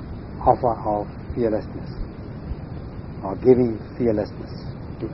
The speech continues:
others. Then, if we are secure, there will be freedom from bondage.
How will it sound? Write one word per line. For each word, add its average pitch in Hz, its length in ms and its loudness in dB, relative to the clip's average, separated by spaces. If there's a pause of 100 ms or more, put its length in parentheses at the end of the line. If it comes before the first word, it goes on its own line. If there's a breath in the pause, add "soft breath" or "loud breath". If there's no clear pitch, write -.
others. 139 300 2 (2000)
Then, 139 300 8 (960)
if 139 120 4
we 147 100 8
are 131 120 8
secure, 151 480 6 (880)
there 120 100 6
will 113 160 4
be - 100 -4
freedom 123 460 4
from 107 240 -2
bondage. 120 400 2